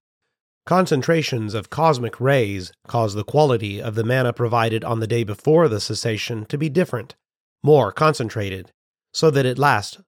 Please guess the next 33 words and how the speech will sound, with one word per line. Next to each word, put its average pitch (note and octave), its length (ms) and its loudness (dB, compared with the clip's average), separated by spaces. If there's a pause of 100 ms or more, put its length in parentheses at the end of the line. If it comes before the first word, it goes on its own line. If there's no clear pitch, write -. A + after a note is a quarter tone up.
(120)
twice C3+ 340 2
as A2 120 -4
long A2+ 280 0
without G#2 340 -4
rotting. A#2 460 0 (880)
It D#3 160 2
is C#3+ 160 0
easy E3 300 2
for A#2+ 220 0
us A2+ 180 0
to A#2 120 -6
see C3 300 -2
that G2+ 160 -6
these D#3+ 300 -4
explanations A#2 1000 -4
would G#2+ 120 -6
not A#2+ 220 -4
be G#2 100 -4
valid. G2 500 -4 (520)
Our F3 120 4
present F3 360 2
world C#3+ 280 4
order, C3 520 0 (140)
however, C3+ 460 2
is B2 200 -4
the C3 80 -2
same. A2 500 -2 (500)
The C#3+ 100 2
laws C#3 400 4
that A#2+ 160 -4
govern B2 300 2
natural B2 360 0
processes C3 640 0